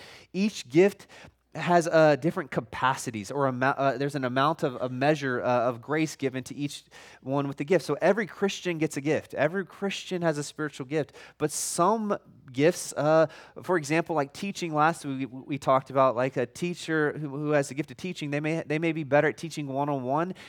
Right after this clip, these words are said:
than large groups. See the difference in capacity there? Like a teacher teaching one-on-one, still the gift of teaching, or two or three in a, in a median or a mid, mid-sized group, twelve.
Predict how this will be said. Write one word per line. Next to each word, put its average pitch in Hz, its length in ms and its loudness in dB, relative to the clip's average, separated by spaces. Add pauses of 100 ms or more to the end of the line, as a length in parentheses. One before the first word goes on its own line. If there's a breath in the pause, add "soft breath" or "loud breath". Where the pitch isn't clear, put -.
(120 loud breath)
than 139 160 -2
large 127 320 -2
groups. - 460 -12 (260 soft breath)
See - 140 -2
the 156 120 2
difference 165 360 0
in 160 80 -4
capacity 143 640 0
there? 160 220 2
Like 131 160 2
a 117 80 0
teacher 175 420 -6
teaching 156 400 -8
one-on-one, 160 480 -2 (160 loud breath)
still 233 300 0
the 151 100 -4
gift 160 260 2
of - 80 -10
teaching, 147 460 -6 (180 loud breath)
or 131 160 -2
two 185 240 -4
or 175 60 2
three 180 400 2
in 151 100 2
a, 123 60 0
in 135 180 -2
a 131 60 -2
median 151 340 -2
or 143 200 4
a 131 340 6
mid, 147 180 -4
mid-sized 160 460 0
group, 170 220 -2
twelve. 165 440 4